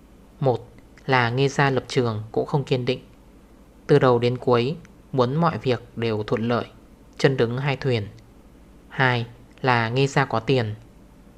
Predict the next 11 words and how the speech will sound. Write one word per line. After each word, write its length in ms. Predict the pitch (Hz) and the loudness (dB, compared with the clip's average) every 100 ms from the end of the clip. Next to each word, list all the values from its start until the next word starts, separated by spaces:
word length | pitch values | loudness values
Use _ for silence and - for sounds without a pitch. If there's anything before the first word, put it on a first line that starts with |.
| - - | -20 -4
đừng 220 | 139 120 | -2 0
nói 300 | 110 104 120 | -2 -4 -6
sáu 220 | - 120 | -2 -2
trăm 200 | 120 143 | 0 0
vạn 160 | 131 107 | 0 0
lượng, 260 | 120 113 - - - - - - | -2 -2 -10 -20 -20 -20 -20 -14
chính 240 | - 131 147 | -4 -2 0
là 280 | 151 123 117 | 0 0 -2
sáu 200 | - 127 | -2 0
ngàn 200 | 143 117 | 0 0
vạn 220 | 127 | -2